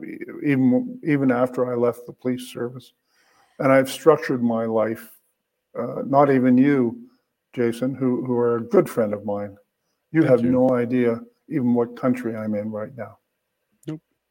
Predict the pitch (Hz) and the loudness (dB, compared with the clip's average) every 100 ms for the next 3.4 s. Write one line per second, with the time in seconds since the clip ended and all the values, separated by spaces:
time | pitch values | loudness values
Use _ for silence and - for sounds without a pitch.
0 | _ _ _ _ _ - 254 247 254 _ | _ _ _ _ _ -2 -2 -6 -20 _
1 | _ _ _ _ _ _ 117 123 113 120 | _ _ _ _ _ _ -2 0 2 -2
2 | 120 - 127 - 117 113 110 117 107 - | -4 -4 -4 -2 -2 0 0 0 -2 -4
3 | 120 143 170 - | -4 -2 -2 -6